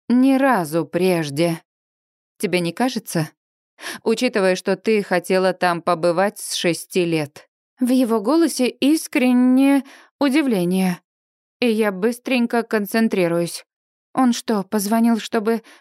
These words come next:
посмеяться надо мной? "Разве я ни разу не говорила про этот музей?" невинно переспрашиваю я, запихивая бальзам в корзинку.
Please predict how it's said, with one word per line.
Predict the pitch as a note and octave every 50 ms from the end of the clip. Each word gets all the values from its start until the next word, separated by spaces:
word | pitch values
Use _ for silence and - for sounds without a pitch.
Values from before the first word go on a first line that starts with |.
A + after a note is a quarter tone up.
| _ -
посмеяться | A#3 A#3 - A#3 A#3 B3+ C4+ F4 G4 - - - A#3 G#3+
надо | G3+ G#3 G#3 G3+ F#3 A3 G#3
мной? | G#3 G#3 G#3 G#3 G3+ F#3+ - _ _ _ _ _ _ _ _ _ _ _ _ _ _ _ _ _ _ -
"Разве | A#3 A#3+ A#3+ A#3 A3+ A#3+ C#4+ C#4+ C#4+
я | C4+ C#4+ D4 C#4
ни | C4+ C4 C#4+
разу | C#4+ C#4+ C#4+ C#4 A#3+ C#4
не | C4+ C4+ C#4+
говорила | B3 C#4+ C#4 C#4+ C#4+ C#4+ C#4+ C#4+ C#4+
про | C#4 C#4+ C#4 C#4
этот | C#4 C#4+ C4+ D4 - -
музей?" | C4 B3+ C4+ C4+ A#3+ A#3 B3+ C4+ C#4 D#4 F4+ G4 - _ _ _ _ _ _ _ _ _ -
невинно | B3+ C4 C#4 C4+ B3+ C4 C4+ B3+ B3 B3+ B3+
переспрашиваю | B3 C4 B3+ B3+ B3+ - C4 B3+ B3+ A#3+ - B3 A#3 B3 A#3+ A#3+
я, | A#3 C4+ D4+ E4 E4 - - - - -
запихивая | C#4+ D4 F4 D#4+ - B3 A#3 - A3 A#3+ A#3
бальзам | F#3+ A3 G#3 G#3 A3+ A#3 A3+ A3+
в | -
корзинку. | - A3 A3 G3+ G3+ F#3 F#3 - F#3+